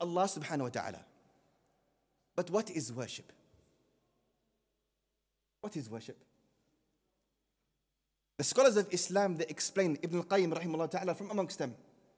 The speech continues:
they explain that in the Arabic language there are many different levels of love.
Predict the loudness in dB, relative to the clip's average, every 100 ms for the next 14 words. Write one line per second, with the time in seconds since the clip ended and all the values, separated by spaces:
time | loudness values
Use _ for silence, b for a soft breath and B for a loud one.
0 | _ _ _ _ _ _ _ _ _ _
1 | -2 0 0 -2 2 2 4 0 -2 -8
2 | -18 -20 -20 _ _ _ 2 4 2 4
3 | 6 4 2 0 0 2 0 2 4 4
4 | 4 2 2 2 0 0 -4 -4 -2 -2
5 | -2 -4 4 4 6 2 2 -4 -12 -14
6 | -18 -20 -20 -8 -4 0 0 0